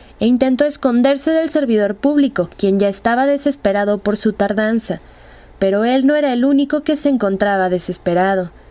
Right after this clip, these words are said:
Luis Gerardo testificó que escuchó una conversación de Nicasio con quien éste tenía registrado en su teléfono como "señor alcalde".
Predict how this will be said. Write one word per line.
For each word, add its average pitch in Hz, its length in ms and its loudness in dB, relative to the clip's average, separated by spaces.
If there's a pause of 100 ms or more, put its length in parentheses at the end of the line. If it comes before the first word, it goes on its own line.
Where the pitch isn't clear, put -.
(300)
Luis 185 200 0
Gerardo 220 400 0
testificó 254 680 0
que 277 120 0
escuchó 269 400 0
una 285 240 0
conversación 262 680 0
de 208 80 2
Nicasio 202 600 0 (260)
con 269 160 2
quien 320 240 0
éste 294 260 0
tenía 226 360 0
registrado 233 680 -2
en 247 80 -2
su - 140 -2
teléfono 202 680 -2
como 240 280 0
"señor 202 380 0
alcalde". 190 580 -2